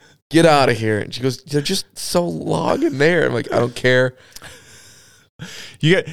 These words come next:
Speaker 2: they make these back shavers. It's like a, it's on, like, a big handle.
Speaker 1: Oh, yeah.
Speaker 2: Yeah, it's like a, it's like a beard trimmer, but it's for your back. I've seen videos, like, um, if, it's like a, it's, I don't know, it's, it's like a back scratcher, but the front of it's like a
Speaker 1: Mm-hmm.
Speaker 2: shaver head and just round, you just kinda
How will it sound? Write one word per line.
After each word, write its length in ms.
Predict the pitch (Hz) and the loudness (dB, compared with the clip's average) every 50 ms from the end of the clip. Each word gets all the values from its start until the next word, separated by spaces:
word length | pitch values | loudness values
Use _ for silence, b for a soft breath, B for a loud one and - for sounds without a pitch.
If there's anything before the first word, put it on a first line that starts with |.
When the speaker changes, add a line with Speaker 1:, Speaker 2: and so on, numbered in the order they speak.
| B B B | B B B
Speaker 2:
they 140 | 147 165 190 | 2 2 2
make 280 | 185 175 180 185 180 | 4 2 0 0 0
these 180 | - 175 160 135 | 0 0 0 0
back 360 | 120 107 131 117 117 139 156 | 0 0 0 0 0 0 -2
shavers. 540 | - - 160 156 165 165 185 196 202 196 - | -4 -2 0 0 0 0 0 -2 -2 -2 -4
It's 180 | 123 139 - - | -4 -4 -2 0
like 200 | 135 131 113 127 | -2 -2 0 0
a, 200 | 113 110 104 - - | 0 0 0 -2 -8
it's 120 | 113 - 135 | -10 -4 -2
on, 180 | 131 135 127 | -2 -2 0
like, 180 | 123 120 110 - | -2 -4 -4 -4
a 60 | 107 | -8
big 240 | 92 107 120 120 117 | -6 -6 -8 -6 -2
handle. 380 | 120 110 110 113 120 - - 90 | -2 -2 0 0 0 2 2 4
Speaker 1:
Oh, 60 | 82 | 4
yeah. 320 | 80 85 113 110 123 131 110 - | 4 4 2 2 2 0 -2 -2
Speaker 2:
Yeah, 180 | 123 127 123 120 | -2 0 2 0
it's 160 | 113 - - | 0 0 -2
like 160 | 127 123 - | -2 -2 -2
a, 140 | 117 104 - - - | -4 -4 -6 -6 -10
it's 160 | 120 117 - | -10 -8 -4
like 160 | 123 113 104 - | -4 -4 0 0
a 80 | 110 | -2
beard 360 | 101 92 113 113 113 117 117 | -2 0 0 2 2 2 0
trimmer, 240 | - 123 113 110 107 | -2 -4 -4 -4 -6
but 100 | 95 107 | -6 -8
it's 140 | 104 101 - | -8 -8 -8
for 120 | - 110 | -6 -2
your 140 | 110 101 95 | -2 -2 -2
back. 380 | 82 - 98 98 95 90 - - | 0 0 0 0 0 -2 -6 -10
I've 100 | 120 110 | -12 -10
seen 320 | - - 120 117 113 104 | -10 -8 -6 -6 -6 -4
videos, 480 | 92 110 107 104 110 107 101 101 95 107 | 0 0 0 0 -2 -4 -4 -6 -6 -6
like, 180 | 104 101 - B B B B B B B B B - | -8 -8 -8 B B B B B B B B B -2
um, 460 | 104 101 90 87 87 87 - - - _ _ _ _ _ _ _ _ _ _ - | 0 0 0 -4 -6 -10 -12 -14 -18 _ _ _ _ _ _ _ _ _ _ -12
if, 100 | 110 104 - - - - 117 | -12 -12 -12 -12 -18 -14 -12
it's 160 | 113 - - | -10 -4 -2
like 160 | 110 104 - | -2 0 0
a, 180 | 101 95 95 - - | 0 0 0 -2 -4
it's, 300 | 98 110 - - - _ _ _ _ _ _ _ _ _ _ _ - - | -8 -8 -8 -10 -12 _ _ _ _ _ _ _ _ _ _ _ -8 -4
I 160 | 123 123 131 | -2 -2 0
don't 120 | 113 104 | -2 -2
know, 120 | 98 95 101 | -2 -4 -6
it's, 180 | 98 - - | -6 -8 -10
it's 200 | - 123 - - | -10 -8 -2 -2
like 100 | 135 123 | 0 0
a 60 | 143 | 0
back 300 | 120 117 123 123 143 143 | 2 2 0 0 0 -4
scratcher, 680 | - - 135 110 101 101 - - 110 101 98 107 - _ _ _ - | -6 -2 0 0 0 0 0 -2 -4 -4 -4 -6 -10 _ _ _ -4
but 120 | 120 - | -4 -2
the 60 | - 110 | -2 -4
front 220 | - - 127 127 | 0 2 2 2
of 80 | 139 131 | 2 0
it's 140 | 127 - 127 | -4 -2 -2
like 140 | 113 117 | -2 -2
a 20 | 117 | -2
Speaker 1:
Mm-hmm. 120 | 110 110 110 | -2 -2 0
Speaker 2:
shaver 300 | 113 117 120 113 117 107 | 0 0 0 0 0 0
head 200 | 104 98 92 92 | 0 0 -2 -2
and 100 | 95 98 | -4 -8
just 160 | 98 98 87 85 | -10 -12 -10 -4
round, 680 | 95 101 101 107 107 110 107 104 104 107 104 104 104 | -2 0 0 0 0 0 0 0 0 0 -2 -2 -4
you 60 | 107 | -4
just 120 | 107 - - | -6 -6 -4
kinda 200 | 120 107 98 | -6 -6 -6